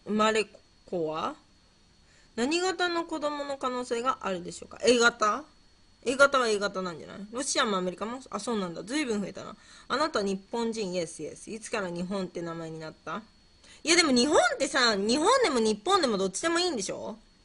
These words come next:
どっちでもいいんだよね、確か。あなた誰？モンスターだよ。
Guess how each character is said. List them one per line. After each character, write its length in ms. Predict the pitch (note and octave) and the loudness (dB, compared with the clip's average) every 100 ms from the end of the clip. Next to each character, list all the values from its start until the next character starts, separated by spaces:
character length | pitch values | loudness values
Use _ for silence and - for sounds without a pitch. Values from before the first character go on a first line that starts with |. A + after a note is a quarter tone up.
| _ - | _ -6
ど 80 | B3+ | -4
っ 40 | |
ち 100 | - | -2
で 80 | F4+ | 0
も 100 | F4+ | 2
い 40 | |
い 40 | F#4 | 0
ん 60 | |
だ 60 | A#3 | 0
よ 60 | |
ね、 160 | F#3+ G#3+ | 0 -2
確 240 | A3 F#3 | -2 -4
か。 180 | - D3+ - _ _ _ _ _ _ _ _ _ _ _ _ _ _ _ _ _ _ _ _ _ _ _ _ _ _ _ _ _ _ _ _ _ _ _ _ _ _ - | -6 -14 -16 _ _ _ _ _ _ _ _ _ _ _ _ _ _ _ _ _ _ _ _ _ _ _ _ _ _ _ _ _ _ _ _ _ _ _ _ _ _ -6
あ 100 | C4+ | -2
な 160 | E4 | 0
た 160 | F4 B3+ | 4 4
誰？ 360 | G3 F3 D#3+ - _ _ _ _ - | 4 2 -2 -10 _ _ _ _ -2
モ 180 | A#3+ | 2
ン 60 | A3+ | 2
ス 60 | G#3 | 0
タ 80 | |
ー 60 | D3 | -8
だ 100 | F3+ | -10
よ。 140 | F3 | -14